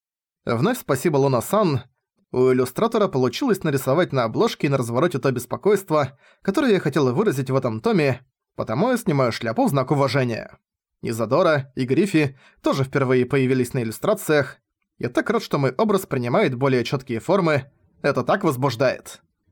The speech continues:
Изадора получилась более живой и милой, чем даже я ее себе представлял.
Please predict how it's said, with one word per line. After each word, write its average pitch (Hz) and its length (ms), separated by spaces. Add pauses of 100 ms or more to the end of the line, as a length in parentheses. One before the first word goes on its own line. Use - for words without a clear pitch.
(220)
Изадора 143 420
получилась 190 540
более 175 300
живой 151 340
и - 20
милой, 165 260
чем 127 240
даже 123 220
я 123 200
ее 127 180
себе 147 240
представлял. 123 720